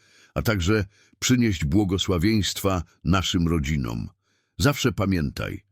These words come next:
śnienie o tych, którzy odeszli, jest znakiem duchowej więzi i miłości, która przekracza śmierć. Ale nie przywiązuj się tylko do tych znaków. Żyj w stanie łaski, pielęgnując miłość,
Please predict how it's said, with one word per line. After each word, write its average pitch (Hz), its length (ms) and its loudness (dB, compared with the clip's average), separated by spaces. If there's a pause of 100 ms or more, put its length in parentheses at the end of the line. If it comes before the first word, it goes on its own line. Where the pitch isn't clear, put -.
(260)
śnienie 117 680 2
o 117 140 2
tych, - 360 -2
którzy 87 400 0
odeszli, 71 840 -2 (420)
jest 107 320 2
znakiem 107 680 2
duchowej 107 540 2
więzi 110 580 2
i 107 40 4
miłości, 101 640 2 (280)
która 107 240 0
przekracza 104 560 0
śmierć. - 720 -2 (340)
Ale 117 200 2
nie 127 160 4
przywiązuj 131 720 2
się 117 180 0
tylko 113 340 0
do 120 160 2
tych 104 220 -2
znaków. 76 640 -4 (340)
Żyj 127 360 4 (160)
w - 80 -2
stanie 117 400 2
łaski, 92 580 -2 (280)
pielęgnując 117 800 4
miłość, 98 640 2